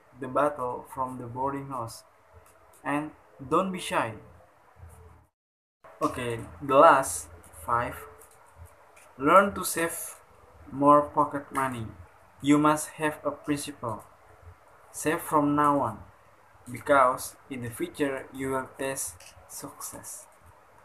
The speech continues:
Okay guys, uh, thank you for watching this video, and I hope you, uh, follow the tips and make you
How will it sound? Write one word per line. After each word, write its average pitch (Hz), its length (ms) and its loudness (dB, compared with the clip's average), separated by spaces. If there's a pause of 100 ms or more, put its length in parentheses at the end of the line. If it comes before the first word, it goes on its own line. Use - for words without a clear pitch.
(880)
Okay 147 240 0
guys, 156 320 2
uh, 123 380 0
thank 127 160 -8
you 127 80 -14
for 127 180 -6
watching 120 380 -6
this 113 180 -10
video, 123 560 -6 (480)
and 127 220 -8
I 131 100 -2
hope 143 320 0
you, 131 560 -4 (480)
uh, 113 720 -4 (320)
follow 123 640 0
the 117 160 -10
tips 117 480 -6 (1160)
and 117 500 -8 (140)
make 123 340 -12
you 113 400 -6